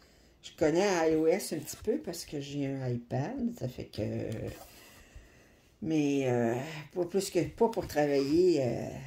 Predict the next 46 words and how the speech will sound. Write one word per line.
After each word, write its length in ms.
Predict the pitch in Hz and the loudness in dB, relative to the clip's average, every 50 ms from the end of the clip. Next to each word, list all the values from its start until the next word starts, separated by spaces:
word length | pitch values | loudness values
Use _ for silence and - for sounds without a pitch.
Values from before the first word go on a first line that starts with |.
| 131 131 - - - - - - - _ _ | -12 -14 -16 -16 -20 -20 -20 -20 -20 _ _
plus 220 | - 175 180 175 - | -2 0 0 0 0
pour 160 | - - 170 | -2 -2 2
les 140 | 165 160 147 | 2 4 4
loisirs. 680 | 147 147 139 127 113 110 120 123 131 120 - - - - - _ - - _ - - _ - - _ _ _ _ _ _ _ _ | 4 2 2 0 0 -2 -2 -4 -4 -4 -6 -6 -10 -12 -14 _ -20 -20 _ -20 -20 _ -20 -20 _ _ _ _ _ _ _ _
Fait 120 | 135 135 | -10 -8
que 120 | 135 - 156 | -4 0 0
là, 200 | 156 170 175 165 | 2 2 2 0
mon 240 | 151 143 151 151 151 | 0 -4 -4 -4 -4
emploi-, 280 | 151 156 - 170 156 | -4 -4 -2 -2 -2
mon, 240 | 156 165 160 151 147 151 - - | 0 0 0 0 -2 -4 -6 -6
mon 100 | 170 165 | -4 -4
employeur, 380 | 165 165 - 175 165 175 185 190 | -4 -2 -2 0 2 2 2 2
il 40 | |
a 40 | 156 | -2
dit, « 140 | - - 135 | -4 -6 -10
Pas 160 | 131 - 160 - | -8 -8 -8 -8
de 40 | |
problème, 440 | - - 196 175 156 135 120 127 156 | -4 -4 -4 -2 -2 -2 -2 -2 -4
on 80 | 156 147 | -6 -6
va 140 | 151 156 - | -6 -10 -10
te 100 | - - | -8 -6
commander 500 | 165 160 156 156 156 147 139 143 160 160 | -4 -2 -2 -2 -2 -4 -2 -2 -2 -2
un 140 | 151 147 | 0 0
Mac. » 280 | 143 139 131 131 135 131 - - - - - - _ _ _ - - - - - - - - - - _ - | -2 -2 -2 -2 -4 -6 -10 -16 -20 -20 -20 -20 _ _ _ -20 -20 -20 -20 -20 -20 -20 -20 -20 -20 _ -20
Fait 60 | - | -18
que 140 | 120 - 156 | -14 -8 -4
là, 80 | 165 170 | -2 0
ils 100 | 160 151 | 0 0
m'ont 160 | 147 139 139 | -2 -4 -4
commandé, 760 | 135 - 156 143 139 135 135 131 123 120 151 156 147 139 139 127 | -4 -4 -2 -2 -2 -2 -2 -2 -2 -2 -2 -2 -2 -2 -2 -2
euh, 240 | 123 127 127 127 120 131 | -2 -4 -4 -6 -8 -8
ils 80 | 139 | -6
m'ont 120 | 143 143 143 | -4 -4 -2
demandé 300 | 147 139 135 147 156 156 | -2 -2 -2 -4 -4 0
qu'est-ce 220 | - 185 175 - | 0 0 0 2
que 160 | - 180 160 | 2 2 2
je 120 | 151 151 147 | 2 -2 -8
voulais. 360 | 139 139 135 131 143 196 202 - | -8 -4 -2 0 0 0 -2 -2
Puis 80 | - | -4
là, 40 | 156 | -2
j'ai 100 | 156 156 | 0 2
demandé 280 | 156 151 151 147 147 160 | 2 2 2 0 0 0
à 20 | |
mon 200 | 165 156 151 143 | 0 0 0 0
employeur, 420 | 147 143 - 147 143 147 160 170 | -2 -2 0 2 2 2 2 2
qu'est-ce, 280 | 165 156 143 131 - | 0 -4 -4 -4 -6